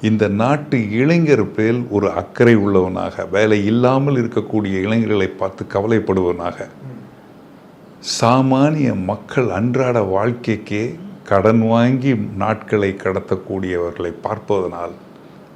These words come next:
அவர்கள் படும் கஷ்டம்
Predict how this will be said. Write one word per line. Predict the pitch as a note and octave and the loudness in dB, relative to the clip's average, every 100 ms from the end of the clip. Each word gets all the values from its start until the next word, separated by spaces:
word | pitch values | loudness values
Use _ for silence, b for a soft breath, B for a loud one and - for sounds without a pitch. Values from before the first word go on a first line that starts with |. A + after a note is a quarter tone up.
| - - - - - - - - - | -20 -20 -20 -20 -20 -20 -20 -20 -18
அவர்கள் | F#2+ F#2+ A2 A2+ A#2 | 0 4 4 6 4
படும் | A2+ A#2 D3 F3+ - | 4 2 4 2 0
கஷ்டம் | G#2 - - F2 | -6 -4 -4 -4